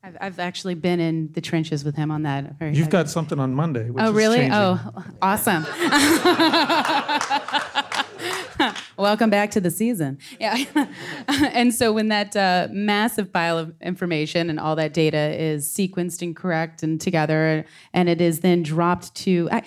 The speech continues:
Speaker 1: I actually was, I wasn't sure when I was building the kind of timeline here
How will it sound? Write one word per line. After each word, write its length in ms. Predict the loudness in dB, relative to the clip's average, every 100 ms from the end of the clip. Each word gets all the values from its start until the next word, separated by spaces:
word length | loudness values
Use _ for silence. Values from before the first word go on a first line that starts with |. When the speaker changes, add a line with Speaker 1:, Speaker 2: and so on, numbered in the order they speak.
| -8 -2
Speaker 1:
I 80 | 0
actually 320 | 0 0 0
was, 280 | 0 -2 -4 _
I 120 | 0 2
wasn't 320 | 4 2 2
sure 240 | 2 4
when 100 | 4
I 40 | 4
was 140 | 2
building 240 | 2 2
the 100 | 0 -2 -8 -6
kind 180 | 0 0
of 100 | 0
timeline 880 | 0 4 6 6 6 4 4 2 -4
here 420 | -2 2 2